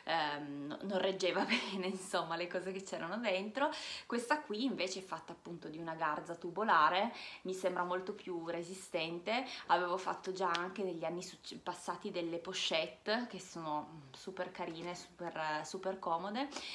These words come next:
e, e quindi adesso l'altro progetto che ho intenzione di fare con, eh, diciamo estivo all'uncinetto sarà in, il, il cestino per mia sore-, per il bagno di mia sorella.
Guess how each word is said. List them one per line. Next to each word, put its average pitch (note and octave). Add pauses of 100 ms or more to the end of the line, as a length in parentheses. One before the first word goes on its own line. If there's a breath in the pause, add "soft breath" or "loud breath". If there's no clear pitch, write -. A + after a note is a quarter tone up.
(140 loud breath)
e, F3+
e C4+
quindi G#3+
adesso F#3+
l'altro E3+
progetto F#3
che F3+
ho -
intenzione F3
di E3
fare E3+
con, D#3+ (680 loud breath)
eh, -
diciamo F3
estivo E3+
all'uncinetto F#3
sarà D#3
in, D3+ (580)
il, D#3 (520)
il -
cestino D#3+
per D3+
mia D3+
sore-, -
per -
il D#3+
bagno D3
di D3
mia D3+
sorella. -